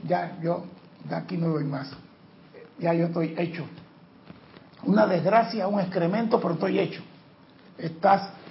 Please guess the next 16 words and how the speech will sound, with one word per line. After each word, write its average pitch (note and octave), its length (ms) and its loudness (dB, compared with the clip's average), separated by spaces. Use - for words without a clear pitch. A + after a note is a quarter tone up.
limitando E3 920 2
tu D3+ 120 -4
servicio. D3 560 -2
Tú F3+ 140 -2
no F#3 100 2
viniste E3+ 400 0
aquí F#3 380 -4
a D3+ 120 -6
quedarte. E3 440 -2
Señores, F#3+ 440 2
nos F3 200 2
caemos, A3+ 600 4
nos F3+ 200 4
rompemos F#3 440 4
la F3+ 80 4
mano, G#3+ 360 2